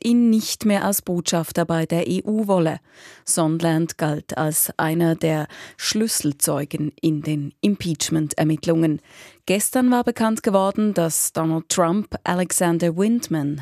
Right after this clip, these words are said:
einen Berater des Nationalen Sicherheitsrates, aus dem Weißen Haus entlassen hatte. Windman war der führende Ukraine-Experte im Nationalen Sicherheitsrat. Als Zeuge bei den Ermittlungen für ein Amtsenthebungsverfahren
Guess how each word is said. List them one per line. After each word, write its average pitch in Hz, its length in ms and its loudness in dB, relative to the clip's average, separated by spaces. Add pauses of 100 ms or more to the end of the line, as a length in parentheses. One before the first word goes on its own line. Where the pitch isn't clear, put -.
einen 156 400 0
Berater 170 560 0
des 170 240 -2
Nationalen 170 600 2
Sicherheitsrates, 196 1080 0
aus 196 300 -4
dem 196 180 2
Weißen 190 420 2
Haus 190 280 0
entlassen 160 560 0
hatte. 156 320 -2 (500)
Windman 180 500 2
war 156 180 0
der 151 220 -2
führende 190 680 0
Ukraine-Experte 165 1120 0
im 156 80 2
Nationalen 165 640 2
Sicherheitsrat. 165 920 0 (440)
Als 160 260 0
Zeuge 196 460 2
bei 190 180 2
den 180 240 0
Ermittlungen 202 840 2
für 180 300 0
ein 160 280 0
Amtsenthebungsverfahren 196 1300 0